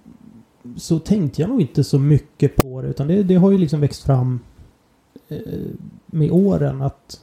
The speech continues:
ja, men det, det, det, det gjorde ju ändå någonting med mig att ha på mig en grupptröja och, och,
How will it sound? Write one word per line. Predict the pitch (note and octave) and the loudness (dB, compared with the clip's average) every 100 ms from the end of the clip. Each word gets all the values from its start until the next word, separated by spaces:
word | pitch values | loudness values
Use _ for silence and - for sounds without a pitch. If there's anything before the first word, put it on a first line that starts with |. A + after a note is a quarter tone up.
| - | -10
ja, | E3+ | -6
men | F3 | -4
det, | F3 | -6
det, | E3 D#3+ E3+ F#3 | -6 -6 -6 -2
det, | D#3+ D#3+ D#3+ | 0 0 2
det | D#3+ | 2
gjorde | E3 E3+ D3 | 4 4 4
ju | E3 | 2
ändå | D#3 D3 | 2 -2
någonting | C#3+ C3+ C3 - C3+ C3+ | -4 -4 -4 -4 -4 -4
med | B2+ B2+ | -4 -6
mig | B2+ C3 _ _ _ _ _ _ _ _ _ | -10 -12 _ _ _ _ _ _ _ _ _
att | C#3+ C#3 | -6 -2
ha | |
på | B2 C3+ C3+ | -2 -4 -6
mig | C#3 | -4
en | C3+ | -4
grupptröja | C3+ B2+ - - B2 A#2+ A#2+ | -2 -2 -4 -4 -2 -2 -4
och, | A#2+ C3 - C3 | -6 -8 -8 -8
och, | B2+ | -6